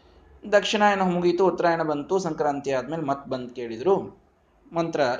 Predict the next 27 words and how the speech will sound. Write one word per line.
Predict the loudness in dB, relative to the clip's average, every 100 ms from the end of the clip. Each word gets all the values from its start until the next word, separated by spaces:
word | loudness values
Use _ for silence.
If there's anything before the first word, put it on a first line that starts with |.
| 2
ಇವರು | 4 4
ಉಪದೇಶ | 2 -4 0
ಮಾಡಿದ್ರು. | 0 0 -6 -16 _ _ _ _ _ _ _ -6
ಉಪದೇಶ | 2 6 4
ಮಾಡಿದಾಗ | 2 0 2 4
ಅವರಂದ್ರು, | 2 2 2
"ಅಲ್ಲ | 2 4 2
ಸ್ವಾಮಿ, | 0 -2 -2 -4
ದಕ್ಷಿಣಾಯನ | -8 -12 -4 -2 0
ಉತ್ತರಾಯಣ | -2 0 0 0
ಇದಕ್ಕೇನು | -4 -6 -8
ಸಂಬಂಧ | -8 -8 -4 -2
ಇಲ್ಲ, | -2 -2
actually | -6 -10 -12 -12
ಮಂತ್ರ | -12 -12 -10
ಉಪದೇಶ | -10 -8 -10 -10
ಮಾಡ್ಲಿಕ್ಕೆ | -14 -14 -14 -12 -12 -14 _ _ _ -8
ನೀವು | 2 4
ಅವಾಗೇ | 6 6 6
ಮಾಡ್ಬೋದಿತ್ತಲ್ಲ, | 6 4 4 4 2 2 6
ಆರು | 6 4
ತಿಂಗಳ | -2 -4
ಹಿಂದೆ, | -4 -2 -2
ಈಗ | -2 0
ಯಾಕೆ | 0 -2
ಮಾಡಿದ್ರಿ?" | -8 -8 -8 -10
ಅಂತ. | -12 -14